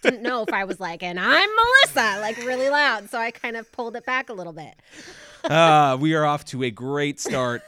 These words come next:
Speaker 1: <laughs>
Speaker 2: on this Drill Bit Taylor episode. Our guest today, you've heard on I Still Know What You Did Last Summer,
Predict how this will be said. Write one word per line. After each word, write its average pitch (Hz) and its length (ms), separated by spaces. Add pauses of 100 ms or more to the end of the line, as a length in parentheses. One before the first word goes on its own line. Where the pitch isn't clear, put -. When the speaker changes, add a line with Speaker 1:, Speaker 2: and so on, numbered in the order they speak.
(300)
Speaker 1:
<laughs> - 360
Speaker 2:
on 147 240
this 135 280
Drill 180 440
Bit 214 380
Taylor 202 580
episode. 123 680 (340)
Our 240 140
guest 392 320
today, 120 520 (840)
you've 151 320
heard 139 480
on 107 560 (240)
I 127 100
Still 131 360
Know 113 120
What - 80
You 104 60
Did 101 180
Last 98 160
Summer, 95 320